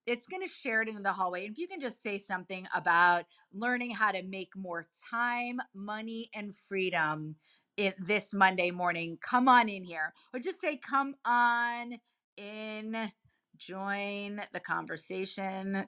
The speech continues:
join us," share it in the hallway. We can make sure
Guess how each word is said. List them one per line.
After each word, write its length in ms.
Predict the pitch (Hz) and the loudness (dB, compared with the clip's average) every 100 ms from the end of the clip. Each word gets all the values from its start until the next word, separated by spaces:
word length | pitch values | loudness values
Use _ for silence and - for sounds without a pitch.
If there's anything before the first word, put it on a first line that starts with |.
| 156 | -6
join 840 | - 185 185 185 180 185 190 180 - _ _ - | -4 2 6 6 6 0 0 -2 -4 _ _ 6
us," 640 | 185 170 170 165 - - - _ _ _ | 10 10 8 2 -16 -20 -20 _ _ _
share 340 | - 233 233 | -12 -6 -4
it 80 | 247 220 | -4 -8
in 140 | 208 | -8
the 80 | 208 196 | -8 -8
hallway. 600 | 202 180 170 170 165 170 220 - _ _ _ _ - - _ - | -6 -6 -6 -8 -10 -10 -14 -14 _ _ _ _ -20 -20 _ -12
We 140 | 208 | -12
can 240 | - 196 196 | -6 -4 0
make 180 | 202 202 | 0 -2
sure 680 | - 285 269 220 190 190 | -6 4 8 12 12 8